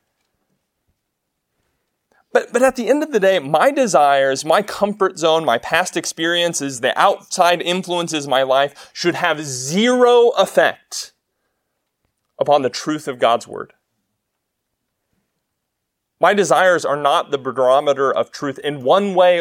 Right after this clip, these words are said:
or the other, right? Just because it's what I want doesn't mean that it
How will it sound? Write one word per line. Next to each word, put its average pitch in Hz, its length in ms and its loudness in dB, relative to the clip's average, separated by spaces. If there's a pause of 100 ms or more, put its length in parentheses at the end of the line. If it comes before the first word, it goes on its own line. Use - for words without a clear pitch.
or 156 300 2
the 139 240 -8
other, - 360 -2 (920)
right? 131 320 -4 (760)
Just 208 280 0
because 220 420 2
it's 175 180 -4
what 175 140 2
I 151 140 4
want 160 600 -2
doesn't 170 320 0
mean 196 540 -4
that 139 160 2
it 139 260 -8